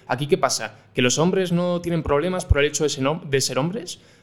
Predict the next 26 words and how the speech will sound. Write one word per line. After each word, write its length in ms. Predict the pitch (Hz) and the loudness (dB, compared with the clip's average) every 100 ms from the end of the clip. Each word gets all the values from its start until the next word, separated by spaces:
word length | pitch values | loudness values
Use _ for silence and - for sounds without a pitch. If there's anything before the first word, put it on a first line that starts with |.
| - | -2
Estamos 240 | 127 185 | 2 4
hablando 220 | 185 196 | 4 6
de 40 | 196 | 4
unas 160 | 190 | 4
cifras 280 | 180 175 214 | 0 -2 0
que, 400 | - 139 123 - - | 2 0 0 -8 -12
que 140 | 117 | -4
prácticamente 500 | 113 123 - 151 185 | -2 0 0 2 4
las 180 | 160 123 | 2 0
que 80 | 113 | -4
tú 120 | 123 | -6
aquí 180 | 123 151 | -4 -4
has 100 | - | -4
facilitado 400 | 139 135 131 196 | -8 -2 0 2
las 160 | 147 | 2
desconoce 440 | 123 - 113 123 165 | 0 -4 -6 -6 -4
el 80 | |
grueso 280 | 135 139 135 | -2 -2 -2
de 120 | 185 | 0
la 180 | 151 127 | 0 0
población 320 | - 117 113 | -2 -6 -8
española. 560 | 120 - 117 - - - - - _ | -10 -10 -2 0 0 -6 -20 -20 _
Evidentemente, 760 | - 117 113 120 139 151 160 214 | 2 2 4 4 4 2 2 4
los 200 | 180 139 | 4 2
hombres 360 | 139 196 208 - | 0 -2 -4 -4
son 400 | - 156 190 | -2 0 0